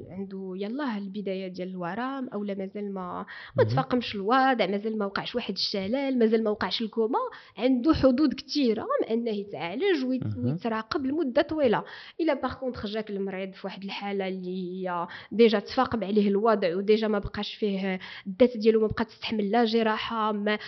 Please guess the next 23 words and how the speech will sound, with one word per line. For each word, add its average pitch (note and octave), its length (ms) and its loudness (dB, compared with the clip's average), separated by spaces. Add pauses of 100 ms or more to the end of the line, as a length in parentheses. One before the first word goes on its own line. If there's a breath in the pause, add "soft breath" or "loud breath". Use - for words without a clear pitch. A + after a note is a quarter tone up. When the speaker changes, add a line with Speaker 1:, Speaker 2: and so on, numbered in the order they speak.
(140)
Speaker 1:
خصك، - 380 -6 (100)
بون، B3+ 260 2 (160)
ما B3 80 8
كان، B3+ 260 4
معنيتوش C#4+ 380 2
ما B3+ 80 2
غنعالجوش، A#3 760 0
معنيتها A#3+ 280 0
Speaker 2:
مهم. C#4+ 80 0
Speaker 1:
غنعالجوه، B3 440 4
ولكن B3 260 0
الحدود B3 360 -8
ديالو A3 240 -2
كتصغر، A3 500 -6 (240 loud breath)
وكيخصو B3+ 460 -2
واحد A#3+ 200 0 (100)
اعاده G#3+ 280 2 (240)
تاهيل C4 480 6 (260 loud breath)
كبيره، A3+ 500 2
واحد A#3+ 280 2
الترويض، A#3 720 0
واحد G#3+ 260 -6
كذا. A#3+ 440 0